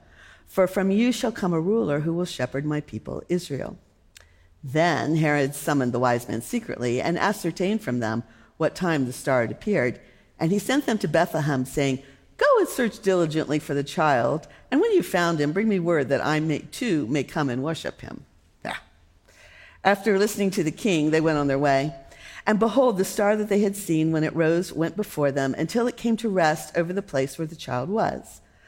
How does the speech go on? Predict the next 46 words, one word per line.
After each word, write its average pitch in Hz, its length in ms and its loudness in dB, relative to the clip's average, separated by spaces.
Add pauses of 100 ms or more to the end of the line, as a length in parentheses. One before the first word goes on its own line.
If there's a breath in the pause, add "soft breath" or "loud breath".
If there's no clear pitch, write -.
(200 soft breath)
When 139 140 -2
they 143 80 0
saw 131 260 0
the 156 100 -4
star, 151 420 0
they 156 140 -2
rejoiced 139 500 -2
exceedingly 127 640 -6
with 143 220 -4
great 120 240 -6
joy. 160 400 -4 (640 loud breath)
And 208 140 2
going 202 260 4
into 269 280 2
the 190 100 0
house, 135 340 0
they 151 140 0
saw 160 240 0
the 214 100 0
mother, 143 480 2
the 170 100 0
child 156 440 0
with 156 160 -2
Mary 160 240 2
his 226 180 -2
mother, 143 380 -2 (320 loud breath)
and 220 120 4
they 226 80 4
fell 170 280 2
down 156 240 2
and 151 80 0
worshipped 143 380 -6
him. 131 300 -10 (600)
Then 143 200 0
opening 143 360 0
their 156 140 0
treasures, 147 500 -2
they 123 160 -2
offered 135 400 -2
him 120 280 -4
gifts, 147 460 -2 (300 soft breath)
gold 180 520 2
and 165 160 -2
frankincense 156 760 -4
and 156 240 -2
myrrh. 147 340 -4